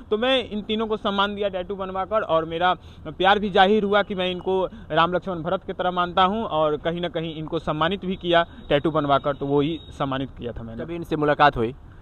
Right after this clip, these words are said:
Speaker 1: नहीं, नहीं, अभी मुलाकात नहीं हुई। अब अगर आप लोग का कोशिश रहा, सहयोग रहा तो ज़रूर मुलाकात होगी।
Speaker 2: कभी ऐसा नहीं हुआ कि जब आप रवि किशन से मुल-, मुलाकात करने गए हों, मनोज से मुलाकात करने गए हों, दिनेश से मुलाकात करने
Speaker 1: हाँ,
Speaker 2: गए
Speaker 1: गए
Speaker 2: हों?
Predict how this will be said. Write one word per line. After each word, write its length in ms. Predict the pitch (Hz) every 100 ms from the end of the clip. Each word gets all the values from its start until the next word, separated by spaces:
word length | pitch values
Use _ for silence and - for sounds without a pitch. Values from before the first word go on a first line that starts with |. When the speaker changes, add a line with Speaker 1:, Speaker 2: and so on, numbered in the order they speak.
| -
Speaker 1:
नहीं, 140 | 185 170
नहीं, 180 | 143
अभी 180 | 131 139
मुलाकात 460 | 139 135 135 147 170
नहीं 180 | 165 170
हुई। 220 | 175 240
अब 380 | 139 135 139 -
अगर 200 | 131 143
आप 140 | 139
लोग 140 | 147 143
का 100 | 143
कोशिश 360 | 143 135 175
रहा, 200 | 156 151
सहयोग 380 | 135 139 147 151
रहा 160 | 139 135
तो 120 | 120
ज़रूर 240 | 135 139
मुलाकात 460 | 160 151 147 139 139
होगी। 220 | 131 127 - - - - - - 185
Speaker 2:
कभी 220 | 165 175
ऐसा 180 | 160 165
नहीं 140 | 165
हुआ 140 | 160
कि 100 | 156
जब 120 | 147 143
आप 120 | 139
रवि 160 | 139
किशन 180 | 135 143
से 100 | 135
मुल-, 200 | 131 127
मुलाकात 360 | 127 127 127 -
करने 260 | 127 123
गए 80 | 117
हों, 160 | 117 120
मनोज 220 | 120 127
से 120 | 135
मुलाकात 340 | 123 120 120 -
करने 240 | 123 120
गए 120 | 120
हों, 180 | 113 110
दिनेश 220 | 120 131
से 80 | 131
मुलाकात 400 | 113 113 113 -
करने 160 | 110 214
Speaker 1:
हाँ, 80 |
Speaker 2:
गए 80 | 175
Speaker 1:
गए 60 |
Speaker 2:
हों? 80 | 175